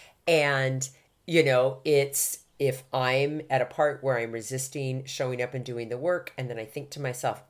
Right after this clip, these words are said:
"Oh, you know, that couch in the back room would look really nice with a new pillow.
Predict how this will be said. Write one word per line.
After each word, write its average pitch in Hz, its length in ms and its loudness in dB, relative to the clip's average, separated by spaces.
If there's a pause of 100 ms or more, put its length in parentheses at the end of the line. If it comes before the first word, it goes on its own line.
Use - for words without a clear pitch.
(420)
"Oh, 135 220 2 (300)
you 202 120 2
know, 240 120 8
that - 180 0
couch - 320 -6
in 135 80 -4
the 117 60 -8
back - 280 -8
room 113 180 -8
would 107 140 -10
look 107 240 -10
really 196 360 -4
nice 147 260 -6
with - 140 -14
a 104 40 -8
new 98 120 -10
pillow. - 460 -2